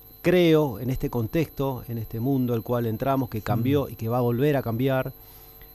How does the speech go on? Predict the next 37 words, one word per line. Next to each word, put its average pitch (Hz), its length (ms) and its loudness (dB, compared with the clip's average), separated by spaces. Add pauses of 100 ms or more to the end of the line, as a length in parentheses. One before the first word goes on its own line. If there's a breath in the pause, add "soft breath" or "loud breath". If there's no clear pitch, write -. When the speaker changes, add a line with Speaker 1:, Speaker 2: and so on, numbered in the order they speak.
Speaker 1:
eh, 110 640 -4 (300 loud breath)
los 110 180 0
clubes 147 360 4
siguen 139 300 0
teniendo 135 720 2
y 127 100 -4
van 131 160 2
a 143 60 2
tener 135 220 2
un 147 120 4
rol 143 340 2
muy 156 280 6
importante 139 640 2 (400 loud breath)
en 120 140 -2
esto 127 300 -2
de 120 80 -2 (100)
decir, 123 220 -4
bueno, 120 220 0
ahí 156 180 4
vamos 156 300 4
a 127 40 0
hacer 143 220 -2
actividades 151 800 2 (300 loud breath)
que 135 120 -4
quizás 180 360 -2
ya 202 120 2
no 190 80 2
sean 196 180 0
las 165 140 2
mismas, 180 480 0 (420)
eh, 117 540 -2 (500 loud breath)
porque 107 240 -2
tampoco 123 460 0
fue 147 200 2
el, 127 300 2
lo 117 140 2
mismo 120 720 0